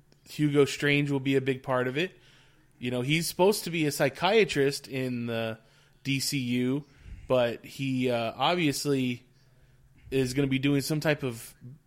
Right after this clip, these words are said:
bio, uh, physiological, uh, experiments, so maybe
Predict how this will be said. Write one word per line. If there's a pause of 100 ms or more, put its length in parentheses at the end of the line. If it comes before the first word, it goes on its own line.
bio, (680)
uh,
physiological, (480)
uh,
experiments,
so (1120)
maybe